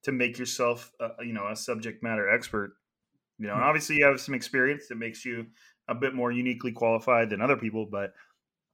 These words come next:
Speaker 1: you know, like I said, don't be surprised if some, you know, some team comes calling. Like,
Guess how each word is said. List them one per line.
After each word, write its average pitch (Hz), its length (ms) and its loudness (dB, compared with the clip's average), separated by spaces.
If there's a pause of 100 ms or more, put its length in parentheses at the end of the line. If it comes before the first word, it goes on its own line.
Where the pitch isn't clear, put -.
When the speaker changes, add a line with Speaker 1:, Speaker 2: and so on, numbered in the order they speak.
(480)
Speaker 1:
you 117 80 -6
know, 104 160 -6
like 117 240 -2
I - 20 -10
said, 185 300 0 (260)
don't 123 160 -4
be 151 80 -6
surprised 160 480 2
if 143 120 -8
some, 143 460 -4
you 139 120 -8
know, 123 120 -4
some 135 240 -4
team 151 260 -2
comes 151 260 2
calling. 143 400 6
Like, 110 280 -2